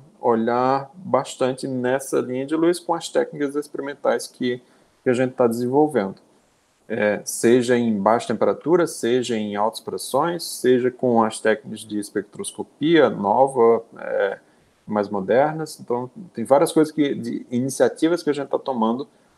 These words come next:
pra atacar isso. É,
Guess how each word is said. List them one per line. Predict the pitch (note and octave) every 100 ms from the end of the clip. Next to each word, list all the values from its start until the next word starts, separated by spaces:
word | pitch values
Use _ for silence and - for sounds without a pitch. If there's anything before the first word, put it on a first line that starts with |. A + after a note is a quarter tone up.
| -
pra | A#2+
atacar | A#2 B2+ C#3+ G#2
isso. | G2 - - _ _ _ _ _ _ _
É, | G#2 G2 F#2+ F#2+ F#2